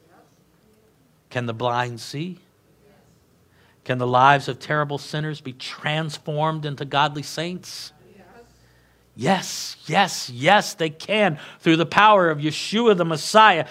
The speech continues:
you can do it because Yeshua, Jesus, strengthens you. You can do all things through Christ, which strengthens. How does this work? If you give me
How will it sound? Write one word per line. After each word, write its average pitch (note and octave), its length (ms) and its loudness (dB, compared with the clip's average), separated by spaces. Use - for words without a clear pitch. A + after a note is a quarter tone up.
you G#3 160 2
can F#3+ 180 0
do A3+ 240 6
it G#3 60 6
because F#3 320 4
Yeshua, F#3+ 560 0
Jesus, G3 600 2
strengthens F3+ 1000 -2
you. A2+ 480 -8
You G#3 160 6
can G#3 160 2
do G3 220 0
all F#3+ 200 10
things F#3 380 -2
through F#3 120 -6
Christ, - 720 -4
which C3 180 -8
strengthens. A#2 1300 -12
How A3+ 360 6
does G#3 360 0
this G3+ 280 -2
work? E3 440 -2
If D#3 220 0
you B3+ 240 6
give A#3 260 6
me A3+ 380 2